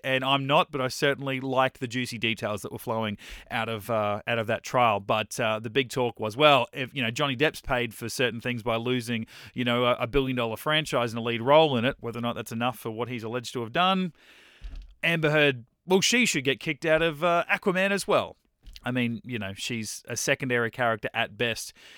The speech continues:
in that franchise. If we, it's not quite the same sort of thing if people were looking to that as being some type of, what, justice for Johnny? I,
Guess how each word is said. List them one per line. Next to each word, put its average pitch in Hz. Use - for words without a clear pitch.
in 127
that 147
franchise. 117
If 131
we, 135
it's 127
not 147
quite 139
the 147
same 135
sort 131
of 127
thing 147
if 135
people 131
were 123
looking 120
to 127
that 113
as 117
being 117
some 120
type 113
of, 107
what, 123
justice 131
for -
Johnny? 156
I, 127